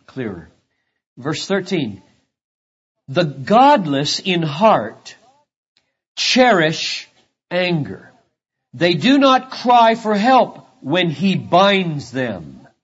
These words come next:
So godless people don't respond properly to the fetters of affliction. They don't cry out for help. If you are attacked, you should cry out for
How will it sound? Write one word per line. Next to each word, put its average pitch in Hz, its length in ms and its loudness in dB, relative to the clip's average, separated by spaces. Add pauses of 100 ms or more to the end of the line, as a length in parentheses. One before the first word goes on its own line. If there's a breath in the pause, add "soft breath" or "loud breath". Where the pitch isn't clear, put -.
(1160)
So 143 100 -6
godless 226 560 2
people 151 540 -6 (140 loud breath)
don't 220 280 0
respond 226 560 -2
properly 151 500 0
to 160 220 -8
the 143 100 -4
fetters 160 720 -2 (140 loud breath)
of 170 160 2
affliction. - 600 -2 (1200)
They 156 100 -2
don't 285 240 4
cry 233 260 4
out 240 220 0
for 202 100 -4
help. 220 400 2 (1000)
If 117 120 -18
you 254 480 4 (460)
are 185 160 2
attacked, 208 640 -2
you 180 80 -14
should 175 220 -14
cry 226 260 2
out 220 220 2
for 185 180 -12